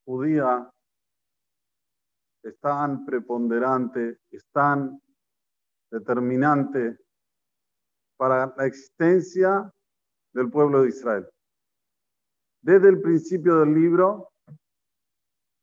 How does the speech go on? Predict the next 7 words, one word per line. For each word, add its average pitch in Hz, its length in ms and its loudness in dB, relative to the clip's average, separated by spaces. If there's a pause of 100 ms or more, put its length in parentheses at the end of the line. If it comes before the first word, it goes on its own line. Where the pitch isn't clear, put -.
(200)
hasta 175 280 0
el 160 100 -2
final, 151 580 0 (2500)
este 156 280 -4
libro 185 260 4
se 175 180 -6
divide 165 640 -2